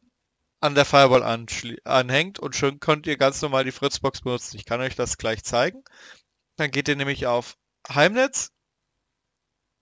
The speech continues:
Netzwerk, Netzwerkeinstellung und hier oben I P v vier Adressen.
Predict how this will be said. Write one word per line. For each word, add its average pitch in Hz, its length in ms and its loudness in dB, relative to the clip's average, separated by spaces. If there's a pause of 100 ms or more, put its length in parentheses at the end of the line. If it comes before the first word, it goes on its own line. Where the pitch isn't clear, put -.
Netzwerk, 214 640 0 (2000)
Netzwerkeinstellung 190 1040 -2 (3750)
und 170 320 6
hier 156 140 4
oben 156 280 2
I 151 120 -4
P 160 120 -6
v 143 140 -6
vier 127 200 -2
Adressen. - 440 -8